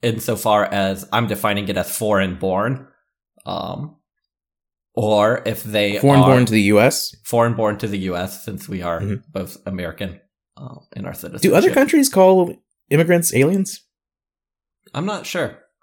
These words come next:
Speaker 1: I also didn't look up the technical definition. I ran with my own, which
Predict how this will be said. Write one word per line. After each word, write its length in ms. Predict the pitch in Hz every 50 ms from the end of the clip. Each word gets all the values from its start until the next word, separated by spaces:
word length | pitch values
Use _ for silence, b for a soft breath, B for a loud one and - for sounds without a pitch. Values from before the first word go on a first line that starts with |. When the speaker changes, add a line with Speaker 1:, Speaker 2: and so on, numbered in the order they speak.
| _ _ _ -
Speaker 1:
I 80 | 139
also 220 | 180 202 196 - -
didn't 300 | 135 135 123 127 - 95
look 160 | 107 101 -
up 100 | 104 98
the 100 | - 101
technical 460 | - - 95 92 - 104 98 - 101 -
definition. 520 | - 90 - - - 85 85 - - 85
I 80 | 85 90
ran 240 | 87 101 92 87
with 160 | 95 87 82 -
my 160 | 90 78 78
own, 160 | 73 76 -
which 220 | - - - -